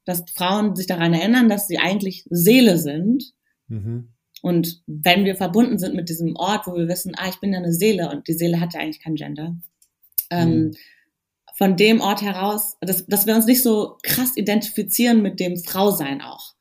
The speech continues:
Speaker 1: Also ich mache halt
Speaker 2: Aha.
Speaker 1: nicht so viel Frauenarbeit, wo es darum geht, „Boah, jetzt sei mal eine richtig, richtig geile Frau“,
Speaker 2: Ja.
Speaker 1: sondern „Jetzt sei mal einfach mal eine richtig geile Seele“. Und wenn du das
Speaker 2: <laughs>
Speaker 1: weißt, dann kannst du auch diese Erfahrung, die du hast,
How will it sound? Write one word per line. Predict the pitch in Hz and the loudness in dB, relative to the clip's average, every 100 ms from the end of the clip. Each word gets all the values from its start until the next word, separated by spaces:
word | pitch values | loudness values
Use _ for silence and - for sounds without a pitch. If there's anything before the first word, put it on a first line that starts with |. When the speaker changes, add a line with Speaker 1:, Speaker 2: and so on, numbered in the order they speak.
| _ _ _ | _ _ _
Speaker 1:
Also | - 170 | -4 -2
ich | - 185 | 0 -2
mache | 214 | 0
halt | 233 | 0
Speaker 2:
Aha. | |
Speaker 1:
nicht | 233 | 0
so | 233 | 0
viel | 226 | 0
Frauenarbeit, | 226 196 214 220 196 196 196 | -2 2 2 2 2 -2 -2
wo | |
es | 196 | -2
darum | 196 202 | 0 0
geht, | 202 196 - - _ | 0 -4 -10 -20 _
„Boah, | 214 | 4
jetzt | 220 | 6
sei | 233 | 4
mal | 233 240 | 4 4
eine | 226 | 4
richtig, | 226 240 226 - | 2 0 0 2
richtig | 247 - | 2 2
geile | 233 226 | 2 2
Frau“, | - - 208 254 349 - _ _ _ | 2 0 2 2 2 -4 _ _ _
Speaker 2:
Ja. | - | 2
Speaker 1:
sondern | 226 226 220 - | 6 6 4 2
„Jetzt | 214 208 | 0 2
sei | 233 | 4
mal | 269 254 | 4 2
einfach | 262 254 | 2 4
mal | |
eine | 247 233 | 6 4
richtig | 247 - | 0 0
geile | 208 196 | 2 2
Seele“. | 185 294 254 254 311 - _ _ | 4 6 6 6 2 -2 _ _
Und | - 196 | -2 2
wenn | 208 | 4
du | 202 | 4
das | 214 - | 0 0
Speaker 2:
<laughs> | |
Speaker 1:
weißt, | 233 254 233 320 339 - _ _ _ - | 2 4 4 2 -2 -10 _ _ _ 2
dann | 233 254 | 4 4
kannst | 254 277 277 | 6 6 6
du | 226 | 2
auch | 196 208 - _ | 0 -2 -6 _
diese | 202 185 | -4 -2
Erfahrung, | - - 233 277 262 208 | -2 -2 0 2 4 2
die | 185 | 0
du | 185 | -4
hast, | 254 302 - - | 0 0 -2 -12